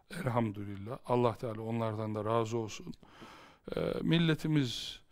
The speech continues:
bu konuda müteessir olmasın. Rabbim bu kitabı koruyacak, ulema ile koruyacaktır.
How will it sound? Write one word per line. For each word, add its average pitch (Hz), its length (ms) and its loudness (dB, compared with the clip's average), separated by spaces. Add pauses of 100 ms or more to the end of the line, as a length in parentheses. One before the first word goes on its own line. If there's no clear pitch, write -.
(340)
bu 135 140 -4
konuda 135 360 4
müteessir 123 560 2
olmasın. 147 600 2 (180)
Rabbim 135 680 8
bu 143 120 -2
kitabı 117 440 0
koruyacak, 131 640 2 (360)
ulema 120 480 10
ile 135 200 8
koruyacaktır. 104 800 -6